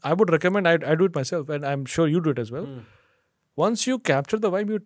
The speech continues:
Speaker 1: try to be as close to those people, people as possible। So उनसे मिलो, उनकी मीटअप्स पे जाओ, उनकी कम्युनिटी के पार्ट बनो और लोगों से बात करो। आजकल तो Discord चल
Speaker 2: Huge।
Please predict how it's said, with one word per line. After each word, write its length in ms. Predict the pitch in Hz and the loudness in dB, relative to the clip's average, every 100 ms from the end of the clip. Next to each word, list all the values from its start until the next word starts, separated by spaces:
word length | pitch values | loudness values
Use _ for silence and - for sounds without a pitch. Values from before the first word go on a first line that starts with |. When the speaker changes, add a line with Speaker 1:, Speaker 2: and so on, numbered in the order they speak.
| - | -2
Speaker 1:
try 320 | 139 160 180 202 | 0 0 -2 -2
to 100 | 190 | -2
be 240 | 147 160 | -2 -2
as 100 | 156 | -2
close 200 | - 156 | -2 -4
to 120 | 156 | -2
those 160 | 151 147 | -6 -6
people, 140 | 139 143 | -8 -10
people 300 | - 131 151 | -8 -4 -2
as 80 | 151 | -2
possible। 400 | 107 107 110 113 _ _ _ _ | -6 -12 -16 -20 _ _ _ _
So 60 | - | -4
उनसे 240 | 170 151 | -4 0
मिलो, 300 | 170 151 156 | 2 6 6
उनकी 200 | 151 139 | 6 2
मीटअप्स 280 | 151 135 151 | -2 0 -2
पे 120 | - | -2
जाओ, 360 | 135 127 123 123 - - - - _ _ _ _ _ - | -2 0 0 -2 -8 -16 -16 -20 _ _ _ _ _ -6
उनकी 200 | 160 143 | -4 -4
कम्युनिटी 340 | 143 139 139 143 | -4 -2 -2 0
के 80 | |
पार्ट 260 | 147 123 135 | 0 0 -2
बनो 360 | 123 113 113 110 _ _ _ _ _ _ _ | -4 -8 -12 -16 _ _ _ _ _ _ _
और 200 | 139 139 | -2 0
लोगों 220 | 151 139 139 | 2 0 -2
से 120 | 147 | -2
बात 180 | 123 120 | -2 -4
करो। 380 | 123 117 110 _ _ _ - | -10 -14 -16 _ _ _ -10
आजकल 240 | 123 143 | -8 -2
तो 80 | 139 | -2
Discord 460 | 127 - 143 147 143 _ _ _ _ _ _ _ _ - - | -2 0 2 2 0 _ _ _ _ _ _ _ _ -18 -4
चल 140 | 135 | -2
Speaker 2:
Huge। 200 | 165 139 | -2 -6